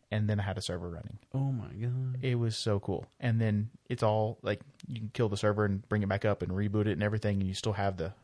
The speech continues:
Speaker 1: a copy of it. It's just so fast to be able to add things. And if there's ever a vulnerability or a virus or anything, I can just wipe it out and restore from a backup or restore from this, you know, twelve line Docker file, and I'm,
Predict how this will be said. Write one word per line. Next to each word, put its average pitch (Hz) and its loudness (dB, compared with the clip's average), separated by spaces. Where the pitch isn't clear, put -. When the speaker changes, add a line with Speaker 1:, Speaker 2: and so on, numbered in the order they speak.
Speaker 1:
a - -4
copy 107 0
of 101 2
it. 104 -2
It's - -4
just - -8
so 110 2
fast 101 -4
to 120 -6
be 113 2
able 101 0
to - -4
add 95 -4
things. 80 -8
And 117 2
if 107 -2
there's 107 0
ever 107 0
a 92 -2
vulnerability 110 4
or 92 2
a 85 -4
virus 110 2
or 104 0
anything, 110 0
I 110 -6
can 101 -2
just 95 -6
wipe 104 0
it 107 0
out 120 2
and 98 -2
restore 104 0
from 117 0
a 98 2
backup 110 2
or 95 2
restore 101 0
from 95 -4
this, - -10
you 104 -6
know, - -10
twelve 110 2
line 98 2
Docker 98 -2
file, 101 -2
and 117 -4
I'm, 110 -6